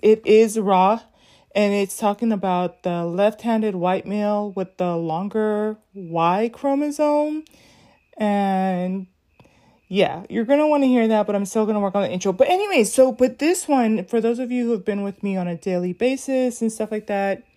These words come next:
and checking with me, just, uh, yesterday, if not earlier today, I did a feature, um, on what is being referred to as the Bisonet,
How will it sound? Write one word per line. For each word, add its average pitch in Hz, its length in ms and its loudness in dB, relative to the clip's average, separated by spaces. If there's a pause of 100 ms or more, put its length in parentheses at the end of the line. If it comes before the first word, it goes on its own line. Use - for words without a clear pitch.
(1400)
and 220 140 2
checking 247 240 2
with 233 160 -2
me, 214 200 2
just, 285 500 0
uh, 214 200 2
yesterday, 226 640 0
if 220 140 -2
not 214 320 -2
earlier 233 420 -2
today, 202 600 -2 (480)
I 226 220 4
did 247 280 0
a 311 80 2
feature, 220 960 0
um, 185 800 0 (180)
on 196 220 0
what 220 160 6
is 233 240 0 (260)
being 233 160 2
referred 214 360 0
to 208 140 -4
as 190 220 0
the 185 460 2
Bisonet, 196 960 -2